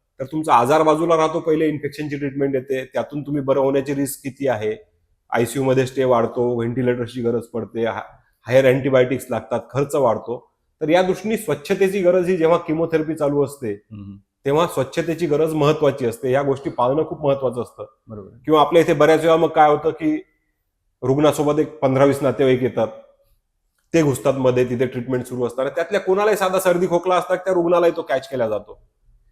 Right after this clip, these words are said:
Speaker 1: आणि आपण इझिली कोणाला "बाहेर बसा" म्हटलं की त्यांना खूप राग येतो.
Speaker 2: राग येतो.
Speaker 1: तर ह्या गोष्टी त्या रुग्णांनीच पाळणं गरजेचं असतं की नातेवाईकांनी, की नाही बाबा, की आपल्या रुग्णाला सध्या आयसोलेशनची गरज आहे, ते आपण पाळलं पाहिजे.
Speaker 2: आपले देशाचे पंतप्रधान नेहमी मोदीजी स्वच्छतेचा आग्रह धरतात,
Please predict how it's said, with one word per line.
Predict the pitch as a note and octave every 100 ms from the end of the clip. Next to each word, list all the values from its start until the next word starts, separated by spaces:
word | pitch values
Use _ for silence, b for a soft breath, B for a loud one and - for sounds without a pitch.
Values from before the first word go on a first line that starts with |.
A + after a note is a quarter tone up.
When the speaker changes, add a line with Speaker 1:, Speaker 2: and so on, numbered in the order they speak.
| _
Speaker 1:
आणि | C3+
आपण | C#3 D#3
इझिली | D3+ E3 E3+
कोणाला | E3+ E3
"बाहेर | C#3+ C3 D#3
बसा" | D#3+ F3
म्हटलं | D#3+ E3 E3
की |
त्यांना | E3+ D#3
खूप | E3 C3+
राग | A#2+ A2+
येतो. | G2+
Speaker 2:
राग | F#2+
येतो. | F#2+ _ _ _ _ _ _ -
Speaker 1:
तर | E3+ F#3 -
ह्या | C3+ E3
गोष्टी | F3 E3+ A#3
त्या | B3 G#3
रुग्णांनीच | F3 G3+ A3+ A#3
पाळणं | G3 F#3+ G3
गरजेचं | F3+ D#3+ E3 D3
असतं | C3 D#3
की |
नातेवाईकांनी, | D3 C3+ D3 C#3 C#3 C3+
की | C#3 D3
नाही | D#3 E3+
बाबा, | D#3+ D#3+ - - - _ _ -
की |
आपल्या | - D#3
रुग्णाला | D3+ D3+ D#3 E3 D#3
सध्या | C3 C3+ C#3+ D#3 C#3+
आयसोलेशनची | C3 B2+ D#3+ D3+ D#3+ D#3 D3+
गरज | D3+ E3 D#3+
आहे, | D3+ F3 F3 _ _ _ _
ते | D3+
आपण | E3 D#3+
पाळलं | C3 C3+ B2+
पाहिजे. | G2+ F#2 F2 G#2+ _ _ _ _ _
Speaker 2:
आपले | - D3+ D#3
देशाचे | C#3+ E3 D#3+
पंतप्रधान | E3+ D3+ D3 C#3+ D3 D#3
नेहमी | C#3 C#3+
मोदीजी | C#3+ C3 B2+ B2+ C#3
स्वच्छतेचा | C3+ - - - A#2+ - B2+ B2+ A#2+
आग्रह | A2 A#2+
धरतात, | A#2 G#2+ A2+